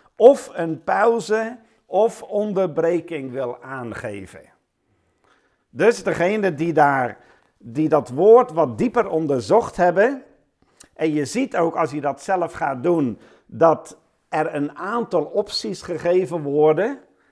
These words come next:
De ene heeft het over een klemtoon, de ander heeft het over een pauze of een, eh, of een onderbreking. Eh, de andere heeft het weer over herhaling.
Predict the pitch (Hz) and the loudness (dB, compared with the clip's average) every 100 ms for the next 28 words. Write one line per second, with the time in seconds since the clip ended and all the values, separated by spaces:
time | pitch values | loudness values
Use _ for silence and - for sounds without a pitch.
0 | _ - - - 202 160 147 147 147 139 | _ -8 -6 -2 -2 -4 -6 -6 -4 -2
1 | 123 123 113 - 165 202 202 208 196 226 | -2 -6 -6 -4 -2 -2 0 2 2 0
2 | 240 240 _ - 117 147 202 247 185 151 | -4 -12 _ -12 -6 0 2 2 0 -2
3 | 135 135 147 - 139 123 117 - 120 110 | -4 -8 -14 -10 -8 -8 -10 -10 -14 -8
4 | 180 185 160 107 117 - 147 120 131 120 | -6 -2 -4 -4 -8 -6 -6 -4 -4 -4
5 | 113 - _ - 113 113 135 113 123 160 | -8 -14 _ -10 -8 -6 -6 -6 -8 -6
6 | 147 127 98 123 123 139 170 185 269 262 | -4 -4 -4 -6 -6 -4 -4 -4 -8 -12
7 | _ _ _ _ _ _ _ _ _ _ | _ _ _ _ _ _ _ _ _ _
8 | _ _ _ _ _ 151 151 151 151 151 | _ _ _ _ _ 2 4 6 6 6
9 | 143 143 139 131 120 - 151 - 233 233 | 6 4 2 0 -2 -2 0 2 2 4
10 | 180 151 156 156 156 120 143 139 143 143 | 2 2 0 -2 -6 -4 -2 -2 -2 -2
11 | 135 127 110 120 127 110 120 131 143 170 | -2 -4 -4 -4 -4 -6 -4 -4 -4 -6
12 | 254 277 | -8 -10